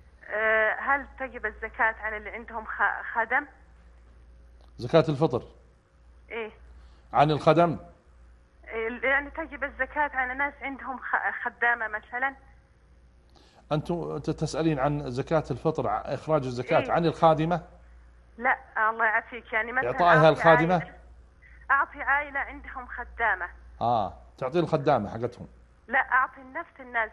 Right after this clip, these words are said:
Speaker 1: هذول، يعني هم اللي عندهم خدامة بحاجات ياخذ-، بحاجة إنهم ياخ-، ياخذون الزكاة.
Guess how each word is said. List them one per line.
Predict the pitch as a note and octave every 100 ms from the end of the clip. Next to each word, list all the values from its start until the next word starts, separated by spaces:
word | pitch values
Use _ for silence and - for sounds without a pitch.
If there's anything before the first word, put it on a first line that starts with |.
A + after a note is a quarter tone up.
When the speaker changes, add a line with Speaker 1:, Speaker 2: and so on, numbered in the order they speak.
| -
Speaker 1:
هذول، | A3+ G#3+ F#3+
يعني | F#3 G#3+ A3+
هم | A#3+ B3+
اللي | A#3+
عندهم | A#3 B3+ B3
خدامة | - A#3+ - A3+ G#3
بحاجات | G3+ A3+ A#3 B3 B3
ياخذ-، | A#3 G#3 - - - -
بحاجة | - D4+ A3
إنهم | A#3 A#3 B3
ياخ-، | A#3 G3
ياخذون | A#3 A#3 B3+ B3+
الزكاة. | B3 A#3+ A#3 B3 D4